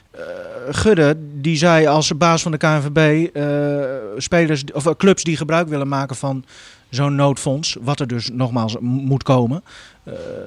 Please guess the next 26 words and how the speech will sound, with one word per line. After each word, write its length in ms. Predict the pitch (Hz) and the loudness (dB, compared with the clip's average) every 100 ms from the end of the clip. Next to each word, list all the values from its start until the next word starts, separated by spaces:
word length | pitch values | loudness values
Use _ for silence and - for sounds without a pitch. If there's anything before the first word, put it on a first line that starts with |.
| 104 | -10
ja, 160 | - 147 | 0 2
daarvan 300 | 135 139 147 | 2 2 4
wil 120 | 143 | 4
ik 100 | 143 | 4
niet 160 | 139 156 | 2 0
dat 120 | 170 | 0
die, 280 | 180 180 175 | 2 4 4
eh, 60 | |
de 100 | 170 | 4
volgende 340 | 151 190 175 175 | 2 2 2 4
dag, 220 | 175 170 180 | 4 2 2
eh, 300 | 170 170 175 | 2 2 0
een 60 | 170 | 0
linksbuiten 500 | 180 156 175 175 165 | 0 2 4 6 6
uit, 200 | 160 160 | 4 4
eh, 180 | 165 | 4
Hongarije 500 | 165 160 156 165 160 | 4 4 4 4 4
of 80 | 135 | 4
zo 220 | 135 123 | 2 2
halen. 340 | 117 113 113 139 | 2 0 -2 -2
Dus 200 | 139 - - - | -2 -4 -10 -16
met 140 | - 131 | -6 -2
andere 220 | 151 147 | 0 2
woorden, 340 | 143 147 143 | 4 4 4
ja, 220 | 143 135 | 2 2
eh, 120 | 120 | 0